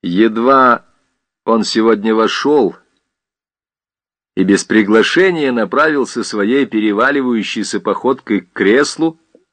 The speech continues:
которое я всегда ему предлагал, я сразу набросился на него с нетерпеливым вопросом.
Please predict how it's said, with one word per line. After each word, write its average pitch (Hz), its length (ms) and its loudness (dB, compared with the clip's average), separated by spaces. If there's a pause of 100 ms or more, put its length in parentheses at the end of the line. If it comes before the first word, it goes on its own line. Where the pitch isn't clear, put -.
(220)
которое 90 400 0
я 82 120 0
всегда 95 360 -2
ему 85 240 -2
предлагал, 82 640 -2 (1120)
я 175 180 2
сразу 190 420 0
набросился 190 720 -2
на 104 80 -2
него 101 260 0
с - 140 -12
нетерпеливым 170 760 -4
вопросом. 123 640 -6